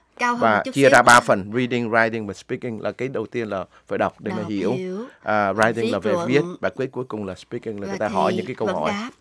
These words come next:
Speaker 2: Vâng,
Speaker 1: Dạ.
Speaker 2: vâng.
Speaker 1: Thưa giáo sư, tại sao lại vừa có toefl rồi lại có thêm bằng, à, cái, cái kỳ thi I E L T S? Nó khác
Speaker 2: Có
Speaker 1: nhau
Speaker 2: nhiều
Speaker 1: thế
Speaker 2: người,
Speaker 1: nào?
Speaker 2: tại vì, à, toefl, um, có thể rằng là nó, nó, nó,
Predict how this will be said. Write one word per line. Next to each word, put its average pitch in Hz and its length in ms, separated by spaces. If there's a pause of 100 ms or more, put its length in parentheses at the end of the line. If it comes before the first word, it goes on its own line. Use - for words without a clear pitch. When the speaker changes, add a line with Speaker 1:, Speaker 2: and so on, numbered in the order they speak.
Speaker 2:
Vâng, 202 180
Speaker 1:
Dạ. 160 200
Speaker 2:
vâng. 95 160 (200)
Speaker 1:
Thưa 285 80
giáo 320 200
sư, 302 200
tại 208 200
sao 262 280
lại 190 160 (600)
vừa 208 200
có 294 280
toefl 262 360
rồi 190 200
lại 170 120
có 269 160
thêm 254 220
bằng, 185 220
à, 170 480 (220)
cái, 254 100
cái 247 140
kỳ 190 160
thi 208 120
I 208 180
E 202 120
L 202 60
T 208 40
S? - 60
Nó 254 60
khác 160 120
Speaker 2:
Có 190 60
Speaker 1:
nhau 220 80
Speaker 2:
nhiều 170 140
Speaker 1:
thế 156 60
Speaker 2:
người, 147 200
Speaker 1:
nào? - 100
Speaker 2:
tại 123 120
vì, 135 320
à, 127 240
toefl, 165 720
um, 135 320
có 165 140
thể 147 160
rằng 123 200
là 110 420
nó, 147 280
nó, 147 240
nó, 151 420